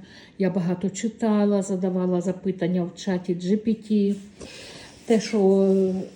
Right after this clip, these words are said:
не зрівнять із цим. Оцього треба ще перерізати, я думаю. А може, і не побачу.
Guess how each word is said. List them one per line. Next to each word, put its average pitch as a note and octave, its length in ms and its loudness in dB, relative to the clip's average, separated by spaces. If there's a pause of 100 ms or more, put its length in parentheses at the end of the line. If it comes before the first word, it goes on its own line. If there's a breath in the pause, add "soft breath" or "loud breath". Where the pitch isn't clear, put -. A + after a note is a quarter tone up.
не G#3+ 220 6
зрівнять G3 880 4
із F#3+ 240 0
цим. F3+ 380 0 (360 loud breath)
Оцього A3+ 300 2
треба F#3+ 180 2
ще F#3+ 140 -6
перерізати, F#3 680 2
я E3+ 60 0
думаю. F#3 280 0
А - 20 -2
може, B3+ 300 0
і F3 40 0
не F#3 120 2
побачу. F3+ 520 -6